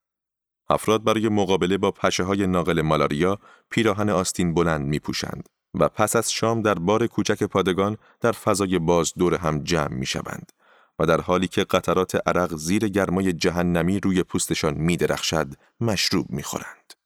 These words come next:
مردانی جدی هستند و گفتگوی خودمانیشان اغلب بر سر موضوعات فنی میدان جنگ، مشکلات سودان جنوبی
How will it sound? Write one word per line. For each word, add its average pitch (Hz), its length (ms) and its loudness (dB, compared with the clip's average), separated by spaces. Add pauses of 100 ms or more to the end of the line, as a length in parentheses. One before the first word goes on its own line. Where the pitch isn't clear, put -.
(1300)
مردانی 135 440 2
جدی 101 420 0
هستند 80 480 0
و 92 80 2
گفتگوی 120 440 0
خودمانیشان 110 840 0 (320)
اغلب 127 340 0
بر 113 120 2
سر 117 240 0
موضوعات 98 500 2
فنی 92 440 0
میدان 85 400 0
جنگ، 85 380 0 (300)
مشکلات 120 480 0
سودان 95 440 2
جنوبی 82 460 0